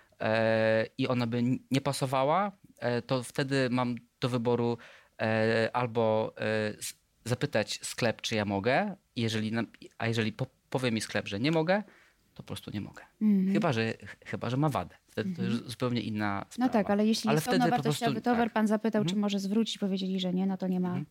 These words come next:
Speaker 2: nie ma szans.
Speaker 1: Mhm.
Speaker 2: E, w wielu sklepach też przy kasach są takie informacje, że proszą na przykład o przemyślane
Speaker 1: Przemyślane
Speaker 2: zakupy.
Speaker 1: zakupy, tak. I to nie jest in-, informacja, która nie jest, e,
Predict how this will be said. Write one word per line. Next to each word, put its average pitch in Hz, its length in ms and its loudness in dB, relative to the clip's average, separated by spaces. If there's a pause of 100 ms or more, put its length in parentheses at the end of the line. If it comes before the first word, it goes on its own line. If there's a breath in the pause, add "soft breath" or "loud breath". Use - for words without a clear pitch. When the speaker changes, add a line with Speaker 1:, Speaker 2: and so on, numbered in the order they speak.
Speaker 2:
nie 208 100 0
ma 185 200 0
szans. 180 340 -4 (240 loud breath)
Speaker 1:
Mhm. 202 260 0
Speaker 2:
E, 208 40 0
w 208 40 -2
wielu 226 200 2
sklepach 226 360 0
też 214 140 -2
przy - 180 -6
kasach 214 340 0
są 185 140 -4
takie 190 200 -6
informacje, 190 600 -2
że 180 320 -6
proszą 185 240 -6
na 180 100 -2
przykład 190 360 -6
o 185 40 -4
przemyślane 190 500 0
Speaker 1:
Przemyślane 147 260 2
Speaker 2:
zakupy. 113 320 -2
Speaker 1:
zakupy, - 20 2
tak. - 260 -6
I - 40 -8
to 147 140 0
nie 139 140 4
jest 127 320 -2 (100)
in-, 123 140 -2 (140)
informacja, 120 400 -2
która 110 240 0
nie 107 140 0
jest, - 340 -6
e, 101 260 -2